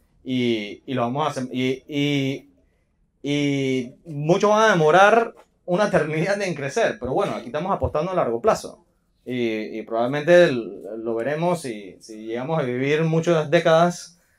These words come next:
eh, lo veremos en, en mucho tiempo, pero, pero, o sea, aquí las visiones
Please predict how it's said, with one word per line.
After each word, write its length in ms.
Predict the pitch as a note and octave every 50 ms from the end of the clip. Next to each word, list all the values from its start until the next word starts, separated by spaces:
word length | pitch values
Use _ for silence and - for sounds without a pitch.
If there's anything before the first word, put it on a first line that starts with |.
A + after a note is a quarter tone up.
| _ _ _ _ _ _ - C#3
eh, 680 | C#3+ C#3+ C#3 C3+ C3 B2+ B2 B2 A#2+ A2+ A2 G#2+ G#2+ G2+
lo 100 | G#2 G#2+
veremos 440 | G#2+ A2+ C3 C#3 D3+ D#3+ E3 D#3+ C3+
en, 240 | A#2+ A#2 A2+ A#2 G2+
en 60 | A#2+
mucho 260 | B2 C#3 C#3 E3 E3+
tiempo, 400 | E3 F3 F3 F3 E3 F#3 G#3 G#3+ G#3+
pero, 460 | F#3 D#3+ C#3+ B2+ A2+ G#2 G2+ - - _ -
pero, 460 | C#3 B2+ C3 B2+ A#2+ A#2+ A#2 - _ _ _
o 80 | -
sea, 300 | C3 - E3+ B2+ G#2+ G#2 - -
aquí 200 | A#2+ A#2+ - E3+
las 120 | E3+ F3
visiones 580 | D#3 C3+ D3 D3+ D#3+ E3+ E3+ E3 - - _